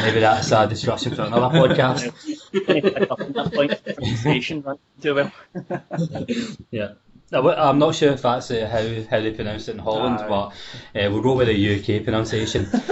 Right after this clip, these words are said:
Speaker 1: But Batteris, he did, uh, you know, I think McLeish kept him in the team because the,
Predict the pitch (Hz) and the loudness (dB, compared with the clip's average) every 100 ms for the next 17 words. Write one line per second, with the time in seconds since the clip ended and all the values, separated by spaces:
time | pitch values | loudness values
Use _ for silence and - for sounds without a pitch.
0 | 339 123 123 123 127 143 147 160 160 156 | 0 4 4 4 4 4 4 4 4 2
1 | - - _ - - - 147 - 147 123 | -8 -14 _ -20 -20 -14 -14 -8 -6 -2
2 | 127 127 127 113 - _ _ - - - | -2 -2 -2 -4 -6 _ _ -20 -8 -8
3 | - _ _ - 135 139 175 160 156 160 | -8 _ _ -6 0 2 4 4 2 2
4 | 147 - 139 135 127 113 110 135 147 139 | 0 0 -4 -2 -2 -2 -4 -4 -2 -2
5 | - 113 113 110 104 - - 120 107 104 | 0 0 0 -2 -4 -10 -10 -4 -2 -4